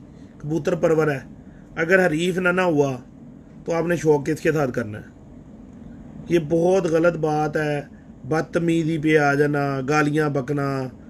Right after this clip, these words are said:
बदतमीजी से बात करना किसी के साथ। यार, मैं तो ना इस चीज़ को अच्छा समझता हूँ और ना मैं ऐसी दावत देता हूँ, ना ऐसी तबलीग करता हूँ कि कोई बंदा किसी के साथ भी बदतमीजी करे।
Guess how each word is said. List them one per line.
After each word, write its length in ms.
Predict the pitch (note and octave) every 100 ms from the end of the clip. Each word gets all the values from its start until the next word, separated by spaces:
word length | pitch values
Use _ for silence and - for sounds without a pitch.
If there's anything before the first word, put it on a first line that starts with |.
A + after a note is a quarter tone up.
| - - C3
बदतमीजी 640 | F3 - F3 E3+ E3 D3+
से 120 | D3 D3+
बात 320 | C#3 C#3 C#3+
करना 320 | D3 C#3 C#3+
किसी 260 | C3+ C#3 C#3
के 100 | C#3
साथ। 240 | C3+ A#2+ A#2 - - - - - - -
यार, 200 | E3+ D#3
मैं 300 | D3+ D#3 D#3+
तो 80 | D#3
ना 240 | D3 D3
इस 160 | D3+ -
चीज़ 200 | D3+ C3
को 100 | D3+
अच्छा 200 | C3+ D#3
समझता 380 | D3 D3 C#3 C#3+
हूँ 140 | C3 - - - - - -
और 140 | F#3
ना 140 | F3+ E3+ E3+
मैं 140 | E3
ऐसी 240 | D#3+ D3 E3
दावत 280 | C#3 C3+ D3
देता 280 | C3 B2 C3+
हूँ, 680 | C3 A#2+ - - - - -
ना 140 | D3
ऐसी 140 | D#3 D3
तबलीग 380 | D3 B2+ C3+ C#3
करता 300 | D#3 C3 C#3
हूँ 600 | C3 B2 - - - -
कि 80 | C#3+
कोई 120 | C#3+
बंदा 400 | C#3+ C3+ C#3 C#3 C3 C3+ - - - -
किसी 240 | - C#3+ E3+
के 100 | D#3+
साथ 200 | D3+ C3+
भी 160 | C#3 C#3
बदतमीजी 540 | B2+ A#2+ C3+ C3+ C3+
करे। 220 | B2 A2+